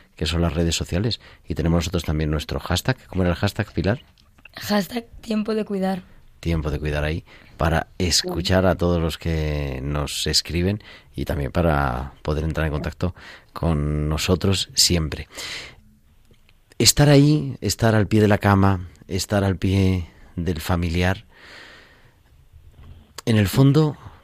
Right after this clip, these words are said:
Speaker 1: poniendo esperanza y también, decía yo, hacía hincapié, no sé qué te parece, sintiéndose enviado en nombre de la Iglesia, ¿no? No vamos solos,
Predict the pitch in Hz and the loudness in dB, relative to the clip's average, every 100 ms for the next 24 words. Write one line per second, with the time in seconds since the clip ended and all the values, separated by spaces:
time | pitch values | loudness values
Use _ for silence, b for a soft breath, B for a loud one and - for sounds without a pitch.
0 | B - 104 107 123 131 120 - 110 117 | B -2 2 6 6 6 4 2 2 4
1 | 127 - 143 151 - _ _ 104 104 - | 4 0 -6 -8 -16 _ _ -2 0 0
2 | 90 120 160 - B B - 101 127 127 | 2 4 4 0 B B -2 0 4 4
3 | 110 87 - 110 110 98 98 87 78 b | 6 4 2 2 2 0 0 0 -2 b
4 | b b _ 87 87 92 87 90 82 - | b b _ -6 -4 -2 -2 -2 -4 -4
5 | - 107 98 120 123 123 139 139 - 113 | -2 0 0 2 2 2 0 -2 -2 0
6 | 101 98 95 110 117 110 b b b 87 | 0 2 4 4 4 0 b b b 0
7 | 95 107 107 87 82 82 98 - 76 95 | 2 4 4 2 0 0 0 0 -2 -4
8 | 139 - 117 143 135 104 101 87 76 - | -8 0 4 6 4 2 2 2 0 -6
9 | - | -12